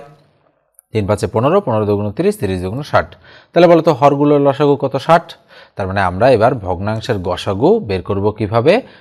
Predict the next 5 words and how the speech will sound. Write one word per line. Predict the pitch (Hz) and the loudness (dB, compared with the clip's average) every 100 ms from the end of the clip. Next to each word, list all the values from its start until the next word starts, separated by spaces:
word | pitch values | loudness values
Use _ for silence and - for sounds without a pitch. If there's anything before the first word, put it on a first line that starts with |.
| _ | _
সুতরাং | - 95 101 104 170 226 - _ - | -14 -10 -2 -2 -2 -4 -14 _ -10
উপরে | 110 - 98 | -6 -4 -2
লিখব | 92 90 87 | -2 -6 -6
আমরা | 90 90 90 87 87 - _ _ - | -6 -4 -2 -2 -2 -10 _ _ -8
লবগুলোর | 92 92 95 92 95 101 113 117 117 | -4 2 2 2 -2 0 4 6 6